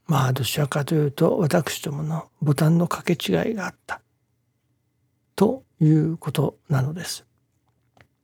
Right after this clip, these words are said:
どこをどう掛け違えておったのか。師匠と私ども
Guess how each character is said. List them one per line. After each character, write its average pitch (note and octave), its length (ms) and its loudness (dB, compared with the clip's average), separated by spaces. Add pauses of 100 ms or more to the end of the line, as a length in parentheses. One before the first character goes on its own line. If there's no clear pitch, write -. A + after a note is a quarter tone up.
(680)
ど C#3 220 2
こ A#3+ 240 2
を - 80 0
ど D#3+ 240 2
う C3+ 80 -6
掛 - 160 -8
け C#3+ 80 0
違 C3+ 340 -2
え C3 40 -6
て - 120 -10
お D3 40 -6
っ D3 140 -12
た - 120 -14
の - 120 -20
か。 - 200 -18 (1200)
師 - 220 0
匠 - 400 2 (420)
と G3+ 180 4
私 D#3 580 -4
ど D#3 100 -8
も - 200 -18